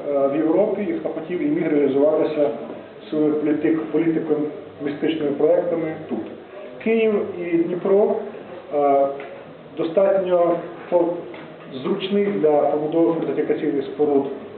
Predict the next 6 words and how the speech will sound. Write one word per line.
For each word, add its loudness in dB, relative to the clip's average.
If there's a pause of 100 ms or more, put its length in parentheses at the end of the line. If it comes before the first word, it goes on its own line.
(440)
такого 2
типу, 0
які 2
будували 2
нормани, 2 (460)
е, 4